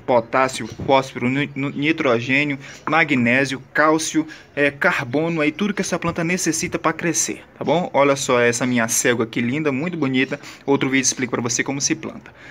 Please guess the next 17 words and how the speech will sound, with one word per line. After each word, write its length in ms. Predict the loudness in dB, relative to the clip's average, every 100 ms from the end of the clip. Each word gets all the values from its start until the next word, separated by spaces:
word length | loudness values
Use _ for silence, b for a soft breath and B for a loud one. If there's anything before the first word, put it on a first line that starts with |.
| B -4
tá 100 | 2
bom? 180 | 2 2 B B 0
Pronto, 340 | 2 2 0
colocou 380 | 0 2 2 0
cem 300 | 0 2 4
gramas 400 | 4 2 0 2
aí 160 | 2
de 100 | 0
esterco, 640 | -2 -2 -2 -2 -4 -12 -14 -14 -14 -14 -14
esterco 480 | -12 -2 0 2 -2
de 80 | 0
gado, 320 | 2 2 0 B B B B
você 240 | -2 0 2
vai 140 | 2
vir 160 | 0 2
com 240 | 2 4
água. 400 | 2 2 -4 -6